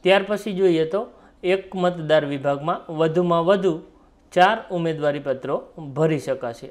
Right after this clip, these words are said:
અને બે કરતાં વધારે મતદાર વિભાગમાંથી ઉમેદવારી પત્ર ભરી શકાશે નહીં.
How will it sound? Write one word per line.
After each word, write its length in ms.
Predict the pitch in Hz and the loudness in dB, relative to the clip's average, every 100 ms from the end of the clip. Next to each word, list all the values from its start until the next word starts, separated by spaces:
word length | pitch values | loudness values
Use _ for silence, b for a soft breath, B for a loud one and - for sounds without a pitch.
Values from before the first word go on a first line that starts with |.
| - | -10
અને 400 | 156 156 156 151 | -8 -6 -6 -8
બે 300 | 160 160 190 | -8 -2 -2
કરતાં 420 | 202 196 185 - | 0 -4 0 2
વધારે 360 | 160 143 151 151 | 4 2 0 0
મતદાર 440 | 147 147 143 147 | -4 -8 -2 0
વિભાગમાંથી 680 | 139 135 135 131 135 135 180 - | 0 -2 -2 -2 -6 -4 -6 -4
ઉમેદવારી 480 | 160 190 180 180 180 | -4 -2 2 2 2
પત્ર 340 | 160 135 156 | -2 -4 -4
ભરી 320 | 143 131 139 | -2 -2 -2
શકાશે 560 | 139 117 - 120 139 175 - - | -6 -8 -6 -8 -6 -10 -10 -20
નહીં. 520 | 143 139 143 131 113 | -12 -4 -2 -2 -6